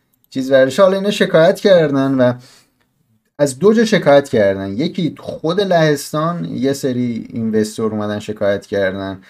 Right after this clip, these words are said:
و حالا اون اتفاقی که تو لهستان افتاده، اینا اگر نتونن بازی رو فیکس بکنن، تا یه تاریخی هم بهشون دادن، حالا اینجا نذاره تو این مقاله، نمی‌دونم اگه تاریخ داده بودن یا نه.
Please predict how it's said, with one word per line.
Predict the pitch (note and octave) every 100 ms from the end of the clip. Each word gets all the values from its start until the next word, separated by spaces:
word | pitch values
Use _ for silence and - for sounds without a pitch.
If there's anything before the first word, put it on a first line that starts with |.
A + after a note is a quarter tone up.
| - -
و | A#2+
حالا | B2+ E3
اون | F#3
اتفاقی | E3+ D#3 E3+
که | E3+
تو | E3
لهستان | D#3+ C3 C3 C#3+ C3
افتاده، | B2+ C3 D3 -
اینا | D3+ D#3 -
اگر | D3 F3+ F3+ D3+
نتونن | D3+ F3+ - D3+ B2+ A#2+
بازی | A2+ G#2+ A#2+
رو |
فیکس | A#2+ - D#3+ -
بکنن، | A#2+ - F2 C#2 - _ _ _ _ _ - _
تا | A2 G#2+ G#2 G#2
یه | G#2 D#3+
تاریخی | - A#2+ C3 C#3
هم | D3
بهشون | B2+ B2+ B2+ C#3+
دادن، | A#2+ G#2+ A2 G2+
حالا | G2 A2 A2
اینجا | - A2+ G2 A2
نذاره | A2+ A2+ G#2 F#2
تو | F2+ G#2
این | G2
مقاله، | F#2+ F2+ F2+ E2+ - _ _ _ _ _ _ _ _ _ _ _ _ -
نمی‌دونم | G3 F3
اگه | C#3 B2+
تاریخ | B2+ A2+ A2 G#2+
داده | A2+ G#2+ G#2+
بودن | G#2 G2+ G2
یا | G2 F#2+ F#2+ F#2+ - F#2+
نه. | F#2+ F#2 F2